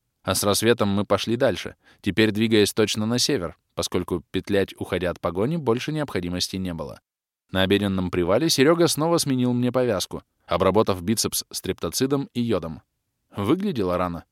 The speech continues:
с моей ни разу не врачебной точки зрения, вполне прилично. Лишь кожа вокруг входного отверстия немного покраснела и сильно зудела. Но, будем надеяться, не доиграешь до какой-нибудь гадости вроде сепсиса или гангрены.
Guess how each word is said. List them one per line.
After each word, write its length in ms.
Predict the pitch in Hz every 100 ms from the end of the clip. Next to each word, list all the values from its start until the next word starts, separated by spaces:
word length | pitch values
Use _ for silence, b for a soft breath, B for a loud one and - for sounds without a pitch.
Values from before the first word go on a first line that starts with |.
| _
с 140 | -
моей 280 | 117 120 120
ни 120 | 110
разу 280 | 120 123 113
не 100 | 107
врачебной 500 | 104 104 131 110 104
точки 320 | 107 98 -
зрения, 500 | 101 104 90 76 69 _ _
вполне 440 | - 190 170 135
прилично. 560 | 127 120 92 - 69 - _ _ _ b b
Лишь 240 | 95 104 -
кожа 280 | 151 110
вокруг 340 | 87 87 101 -
входного 440 | - 101 107 101
отверстия 460 | 95 107 110 - 95
немного 340 | 95 101 95
покраснела 680 | - - 90 92 101 131 165
и 200 | - 131
сильно 360 | - 101 98 104
зудела. 520 | 117 104 87 69 - _ _ _ _ _ _ _ -
Но, 260 | 92 131
будем 320 | 107 107 110
надеяться, 480 | 107 107 120 117 120
не 120 | 113
доиграешь 560 | 113 117 113 135 156 107
до 100 | 90
какой-нибудь 540 | 90 104 101 98 95
гадости 440 | 87 104 104 - 98
вроде 260 | 95 98
сепсиса 480 | 95 143 131 120 -
или 180 | 107 107
гангрены. 640 | 107 113 120 117 95 82